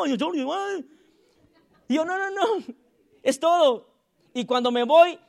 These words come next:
y si es de noche, le digo, "Wan An", eso significa buenas noches, "Wan An".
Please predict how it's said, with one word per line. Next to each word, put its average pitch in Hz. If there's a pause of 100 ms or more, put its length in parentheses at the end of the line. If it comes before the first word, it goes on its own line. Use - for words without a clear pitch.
(120)
y 226
si 254
es 294
de 294
noche, 294
le 254
digo, 277
"Wan 226
An", 294 (340)
eso 269
significa 240
buenas 240
noches, 240
"Wan 220
An". 277